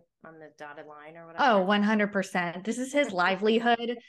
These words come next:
Speaker 2: He's been doing
Speaker 1: Yeah.
Speaker 2: this for, you know, nine, ten years, and I don't think he's gonna stop. This is, like,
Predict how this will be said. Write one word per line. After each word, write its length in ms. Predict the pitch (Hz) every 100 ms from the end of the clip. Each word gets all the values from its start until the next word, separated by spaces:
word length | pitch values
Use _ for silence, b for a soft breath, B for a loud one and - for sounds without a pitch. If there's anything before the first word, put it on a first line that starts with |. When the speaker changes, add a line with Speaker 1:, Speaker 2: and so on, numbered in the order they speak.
| B B
Speaker 2:
He's 200 | 226 226
been 200 | - 214
doing 280 | 208 202 208
Speaker 1:
Yeah. 60 | 208
Speaker 2:
this 80 | 208
for, 480 | 214 202 202 196 -
you 140 | 208
know, 280 | 196 185 175 -
nine, 280 | 202 196 202
ten 240 | 202 202
years, 440 | 202 202 202 202 202
and 480 | 202 190 190 185 190 B B -
I 100 | 208
don't 160 | 202 202
think 140 | 196
he's 220 | 220 208
gonna 200 | 208 190
stop. 480 | 185 - 175 170 -
This 220 | 196 190
is, 180 | 196 185
like, 260 | 190 180 -